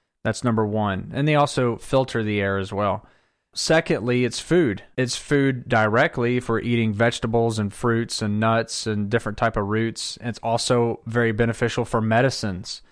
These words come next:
So we consume these plants, the vegetation, in order to sustain life, whether it's nutritional food or it's some sort of medicine to help us with illnesses. So this is being impacted greatly.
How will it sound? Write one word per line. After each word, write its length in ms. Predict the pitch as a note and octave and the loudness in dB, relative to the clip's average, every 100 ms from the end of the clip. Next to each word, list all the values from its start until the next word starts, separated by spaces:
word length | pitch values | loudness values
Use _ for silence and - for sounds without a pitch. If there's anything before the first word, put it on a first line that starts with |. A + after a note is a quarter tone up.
| _ | _
So 180 | - B2+ | -2 0
we 240 | A#2 C3+ | 2 0
consume 840 | B2+ A#2 - C#3 E3 D#3 B2+ A#2 B2 | 0 -4 -2 0 2 2 2 -2 -4
these 260 | A#2+ A2+ | -4 -2
plants, 520 | - - C#3+ C#3 G#2+ - | -2 -2 0 -2 -4 -4
the 120 | A2+ | -2
vegetation, 840 | A#2 A#2 G#2+ - D3 C#3+ A2+ G#2+ - - _ | -2 -2 -4 -2 -2 -2 -4 -4 -6 -18 _
in 120 | - A#2+ | -4 -2
order 220 | A#2+ A#2+ | 0 -2
to 480 | - A#2+ A2+ A2 G#2 _ | -2 -2 -2 -2 -6 _
sustain 520 | - A#2 - B2 A#2 | -8 -6 -2 0 0
life, 420 | G#2+ B2 F#2 - | 2 2 0 -2
whether 320 | A2+ A2 G#2+ | -2 0 0
it's 320 | G2+ A2+ - - _ _ - | -2 -4 -8 -14 _ _ -6
nutritional 760 | A#2 A2+ - B2+ - A#2 G#2+ G2 | -4 0 0 0 0 0 0 -4
food 500 | - D#3 E3+ E3+ D#3+ | -2 2 2 2 -2
or 240 | - A#2+ A2+ | 0 2 2
it's 260 | A2 - - _ _ - | 0 -6 -12 _ _ -6
some 260 | - B2 | -2 0
sort 260 | A#2+ A#2+ A2+ | 0 0 2
of 360 | A2 G#2 - | 2 -2 -8
medicine 680 | - A#2 B2 A#2+ - A#2 A#2 | -4 0 2 0 -2 -2 -2
to 380 | A2 G#2 G#2 G#2 | -2 -2 -2 -4
help 220 | A2+ A#2 | -2 -2
us 160 | A2+ - | -2 -4
with 140 | A2 - | -6 -2
illnesses. 680 | C3+ B2+ G#2+ - F2 G2 - _ _ _ _ - | 0 0 -2 -6 -8 -10 -16 _ _ _ _ -2
So 200 | C3+ B2 | 0 2
this 240 | C3 D#3 | 2 0
is 120 | D#3+ | -2
being 260 | C#3 B2+ A2+ | 0 0 0
impacted 580 | C3 B2 A#2 G#2+ - G2+ | -2 -2 0 -2 -4 -2
greatly. 480 | A2 A2 D#2+ G2 | 0 0 -4 -12